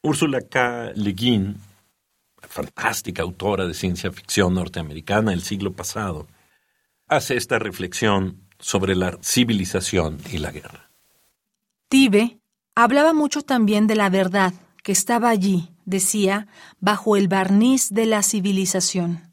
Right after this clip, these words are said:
Speaker 2: Es una metáfora especiosa, ubicua, durable,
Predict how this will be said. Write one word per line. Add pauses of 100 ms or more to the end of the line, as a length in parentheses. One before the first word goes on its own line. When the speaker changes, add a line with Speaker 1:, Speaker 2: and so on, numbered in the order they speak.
(1200)
Speaker 2:
Es
una
metáfora
especiosa, (140)
ubicua,
durable,